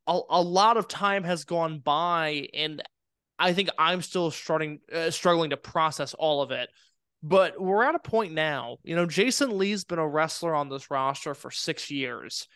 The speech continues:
And that, because of all the changes, that, that kind of puts him in, you know, at least the top half of the roster in terms of longevity. Jackie Funky Kamei, three years deep, but certainly more experienced than Nagano and Kato.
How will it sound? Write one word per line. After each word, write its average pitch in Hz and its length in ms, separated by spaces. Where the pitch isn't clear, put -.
And 170 320
that, 233 320
because 175 380
of 202 100
all 202 120
the 175 80
changes, 185 480
that, 151 240
that 226 200
kind 285 300
of 220 180
puts 262 280
him 285 300
in, 196 400
you 185 140
know, 156 180
at 170 140
least 262 260
the 160 80
top - 400
half 156 280
of 147 40
the 139 100
roster 127 640
in 180 140
terms 170 320
of 151 100
longevity. 143 760
Jackie 208 420
Funky 202 300
Kamei, 185 320
three 190 420
years 180 280
deep, 156 300
but 156 160
certainly 180 420
more 156 260
experienced 151 680
than 135 220
Nagano 139 400
and 135 80
Kato. 139 560